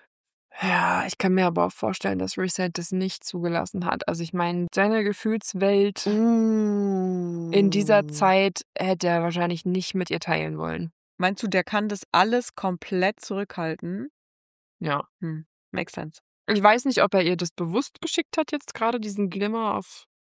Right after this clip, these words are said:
Speaker 2: Probably. Ja,
Speaker 1: Ja,
Speaker 2: du hast
Speaker 1: ja,
Speaker 2: wahrscheinlich
Speaker 1: ja,
Speaker 2: vollkommen
Speaker 1: ja.
Speaker 2: recht. Mhm, mhm.
Speaker 1: Und
Speaker 2: I like
Speaker 1: dadurch,
Speaker 2: this.
Speaker 1: dass sie jetzt den Mitarbeitervertrag unterschrieben hat,
Speaker 2: <laughs>
Speaker 1: äh, kriegt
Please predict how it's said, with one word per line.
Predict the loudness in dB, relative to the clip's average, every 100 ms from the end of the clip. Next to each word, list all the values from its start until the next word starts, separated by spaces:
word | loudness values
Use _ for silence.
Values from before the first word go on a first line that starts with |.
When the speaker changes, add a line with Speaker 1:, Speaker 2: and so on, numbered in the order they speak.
| _ _ 0
Speaker 2:
Probably. | 4 6 6 4 4 0 2 2 2 0 -2 _
Ja, | 2
Speaker 1:
Ja, | 4
Speaker 2:
du |
hast | 2 0
Speaker 1:
ja, |
Speaker 2:
wahrscheinlich | 0 0 0
Speaker 1:
ja, |
Speaker 2:
vollkommen | 0 0 0
Speaker 1:
ja. |
Speaker 2:
recht. | -2 -2
Mhm, | -2 -2 -6 -10
mhm. | -10 -2
Speaker 1:
Und | 2 6
Speaker 2:
I |
like | 6
Speaker 1:
dadurch, | 4 2
Speaker 2:
this. | -2
Speaker 1:
dass |
sie | 0
jetzt | 0 0 0
den | 0 2
Mitarbeitervertrag | 2 4 2 0 -4 -2 -4 -2
unterschrieben | -6 -6 -6 -6 -4
hat, | -2 0 -2 -4
Speaker 2:
<laughs> | -2 0 -2 -4 -6 -10 -14 _ _ _ _ 0
Speaker 1:
äh, | 0
kriegt | 0 -2 -2 -4 -6